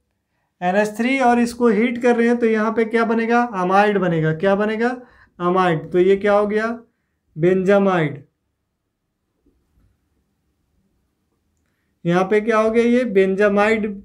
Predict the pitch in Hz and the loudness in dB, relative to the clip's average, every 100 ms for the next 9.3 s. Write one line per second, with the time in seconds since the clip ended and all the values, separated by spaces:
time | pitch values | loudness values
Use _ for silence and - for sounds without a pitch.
0 | 233 185 180 190 202 208 214 226 240 226 | -6 -2 0 0 0 0 -2 0 -2 -2
1 | 175 180 185 190 175 151 135 131 _ _ | 0 2 2 0 2 0 -4 -10 _ _
2 | _ _ - - _ _ _ _ - _ | _ _ -20 -20 _ _ _ _ -20 _
3 | _ _ _ _ _ _ _ _ _ _ | _ _ _ _ _ _ _ _ _ _
4 | _ _ _ _ _ _ _ 90 - _ | _ _ _ _ _ _ _ -20 -20 _
5 | _ _ - 175 196 214 220 214 220 226 | _ _ -2 2 2 2 -2 -4 -2 -2
6 | 226 247 240 170 139 - _ _ - 185 | -2 -2 -4 -6 -8 -14 _ _ -10 -6
7 | 196 196 214 247 226 233 233 233 233 233 | 0 6 8 6 4 -2 -4 -6 -10 -8
8 | 233 233 233 254 277 277 _ _ - 180 | -4 -4 -4 -8 -10 -14 _ _ -6 -2
9 | 170 143 | -2 -4